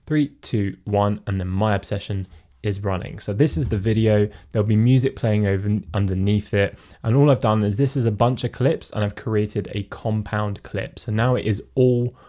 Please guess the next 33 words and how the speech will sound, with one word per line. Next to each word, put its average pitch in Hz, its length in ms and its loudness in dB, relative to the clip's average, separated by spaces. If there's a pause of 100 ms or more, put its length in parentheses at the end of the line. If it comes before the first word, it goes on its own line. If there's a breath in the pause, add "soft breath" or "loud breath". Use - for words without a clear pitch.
(220 loud breath)
one 113 440 2
file 107 580 0
essentially. 135 720 -2 (320 loud breath)
So - 160 2
now 117 180 4
when 120 220 4
I 120 100 4
make 131 520 4
an 147 80 2
adjustment, 120 800 0
it's 110 180 0
gonna 117 260 2
adjust 110 520 0 (240)
all 117 520 0
the 104 120 -2
clips, - 400 -8
but - 100 -8
it 71 60 -6
makes 117 260 -2
it - 80 -10
a - 40 -8
lot 95 160 -4
easier. 92 420 -8 (260 loud breath)
If - 60 -8
you 127 60 0
don't 170 140 4
wanna 165 140 4
do 139 180 4
that, 131 220 2
you 127 140 0
can 135 300 -2
simply 120 380 -2
just 110 240 -4